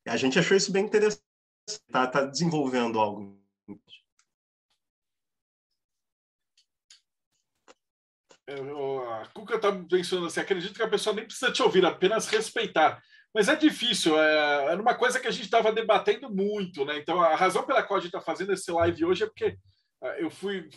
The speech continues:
Speaker 2: falar com um pastor e tal, e no meio do... Quando você tá falando, tem sete mil evangélicos escutando e tal,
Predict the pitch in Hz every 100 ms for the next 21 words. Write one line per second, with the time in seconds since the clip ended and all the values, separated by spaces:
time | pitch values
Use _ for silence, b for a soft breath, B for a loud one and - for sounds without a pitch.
0 | _ 175 170 170 185 180 175 - - 185
1 | 202 185 175 170 180 208 208 202 190 226
2 | 226 151 160 - _ _ 170 165 180 214
3 | - 190 180 165 170 - 185 202 226 202
4 | 190 196 220 202 196 160 165 165 - -
5 | - - 156 - 160 147 135 - 160 214
6 | -